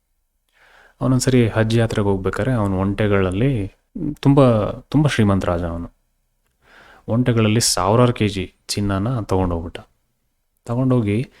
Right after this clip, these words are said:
ಆ ದಾರಿಲಿ ಯಾರ್ಯಾರು ಸಿಗ್ತಾರೆ, ಯಾರ್ಯಾರು ಜನ ಸಿಗ್ತಾರೆ ಎಲ್ಲರಿಗೂ ಚಿನ್ನ ಕೊಡೋಕೆ ಶುರು ಮಾಡ್ದ ಅವನು.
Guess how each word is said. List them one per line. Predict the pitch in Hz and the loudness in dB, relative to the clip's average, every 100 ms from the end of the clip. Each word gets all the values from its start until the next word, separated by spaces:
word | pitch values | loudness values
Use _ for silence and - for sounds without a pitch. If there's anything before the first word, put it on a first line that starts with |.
| - - - - _ _ _ _ _ _ _ | -20 -20 -20 -20 _ _ _ _ _ _ _
ಆ | 110 98 | -6 -6
ದಾರಿಲಿ | 92 101 123 107 | -2 0 0 2
ಯಾರ್ಯಾರು | 101 110 120 | 2 2 2
ಸಿಗ್ತಾರೆ, | 110 107 - 95 95 _ _ - | -2 -4 -6 -6 -6 _ _ -20
ಯಾರ್ಯಾರು | - 110 113 107 | -12 -6 -2 -2
ಜನ | 98 104 | 0 0
ಸಿಗ್ತಾರೆ | 107 107 - 98 92 | 0 -4 -6 -4 -4
ಎಲ್ಲರಿಗೂ | 95 117 123 127 127 | -4 -2 0 2 0
ಚಿನ್ನ | - - - 98 | -4 -10 -4 -4
ಕೊಡೋಕೆ | 95 87 - | -2 -6 -6
ಶುರು | - | -10
ಮಾಡ್ದ | 90 90 | -10 -10
ಅವನು. | 85 85 - | -10 -12 -16